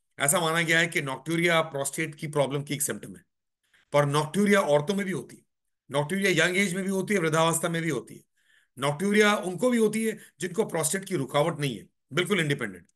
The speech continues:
और नॉक्ट्यूरिया उनको होती है जिनको कार्डियक प्रॉब्लम है,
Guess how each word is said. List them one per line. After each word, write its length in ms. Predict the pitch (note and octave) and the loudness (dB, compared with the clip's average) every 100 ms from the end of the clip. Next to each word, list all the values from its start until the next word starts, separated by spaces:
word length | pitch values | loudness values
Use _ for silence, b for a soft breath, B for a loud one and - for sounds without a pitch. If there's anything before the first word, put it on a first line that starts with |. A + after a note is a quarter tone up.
| _ _ - | _ _ -4
और 140 | C#3+ | 0
नॉक्ट्यूरिया 400 | D3+ D3+ F#3 G3+ | 0 -2 0 2
उनको 300 | F#3 D#3+ G3+ | 2 2 2
होती 200 | F#3 G3+ | 2 0
है 80 | F#3+ | -4
जिनको 240 | E3 D#3 C#3+ | -4 -6 -2
कार्डियक 400 | C3 C3+ D3+ D3 | 0 2 0 0
प्रॉब्लम 340 | C#3 D3 C#3+ | -2 0 -2
है, 300 | C#3+ C#3+ | -4 -8